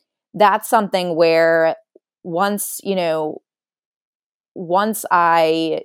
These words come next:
decided to leave that, I was like, "All right, I need to start working on," 'cause for me, it's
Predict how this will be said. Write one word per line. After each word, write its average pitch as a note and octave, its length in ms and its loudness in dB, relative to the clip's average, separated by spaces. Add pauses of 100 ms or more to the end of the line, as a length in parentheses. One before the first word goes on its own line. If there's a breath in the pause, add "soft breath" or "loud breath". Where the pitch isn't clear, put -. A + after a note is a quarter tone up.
(100)
decided E3+ 460 0
to E3+ 140 -6
leave E3+ 640 -4 (160)
that, D3+ 840 0 (400)
I F#3 160 4
was F3+ 160 0
like, D#3+ 240 2 (100)
"All E3 100 4
right, C#3 240 0
I F#3+ 140 -4
need G3 300 -4
to A3 140 -4
start - 340 -2
working E3 400 -2
on," C#3 140 -6
'cause A3 180 -4
for A3 140 -2
me, G3+ 220 2
it's - 140 2